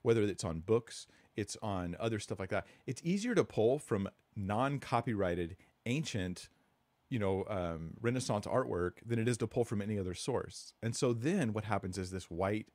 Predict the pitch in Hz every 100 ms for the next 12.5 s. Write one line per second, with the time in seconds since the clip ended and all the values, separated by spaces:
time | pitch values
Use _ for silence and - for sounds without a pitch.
0 | _ _ _ _ _ _ _ _ - 98
1 | 82 - 110 113 113 110 92 113 104 90
2 | - - - 120 135 - 101 92 - 110
3 | 117 - 98 95 - 113 101 87 85 82
4 | 73 107 - 98 95 - 120 101 101 101
5 | 131 151 - 90 - 87 104 - - -
6 | 117 113 127 113 113 - 101 92 90 -
7 | 95 82 82 107 - - - 85 117 _
8 | _ _ - 107 107 113 92 90 87 92
9 | 82 92 82 95 85 82 - - _ _
10 | _ _ 113 117 - 101 156 175 117 98
11 | 87 - 82 - 80 78 _ _ _ _
12 | - 185 123 73